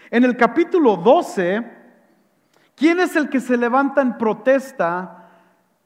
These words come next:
cuando le lavan los pies a Jesús? ¿Se recuerdan quién protestó? Pregúntale a alguien.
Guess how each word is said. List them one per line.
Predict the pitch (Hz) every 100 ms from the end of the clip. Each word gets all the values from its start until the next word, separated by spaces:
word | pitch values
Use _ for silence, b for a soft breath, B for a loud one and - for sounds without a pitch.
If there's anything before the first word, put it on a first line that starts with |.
| _
cuando | - 214 208
le | 208 208
lavan | 233 254 262
los | 208 -
pies | - 160 156
a | 175
Jesús? | 208 196 294 240 - - _ _ _ _ _ _ _ _ _ _ _ _ _ _ _
¿Se | - 160
recuerdan | 165 190 214 214
quién | 185 220 214
protestó? | 208 190 160 - 226 349 - - _ _ _ _ _ _ _ _ _ _ _ _ _ _ _ _ _ _ _ _ _ _ _ _ _ 208 _ _ _ _ _ _ _ _ _ _ _ _ _
Pregúntale | 131 131 143 151 135
a | 131
alguien. | 139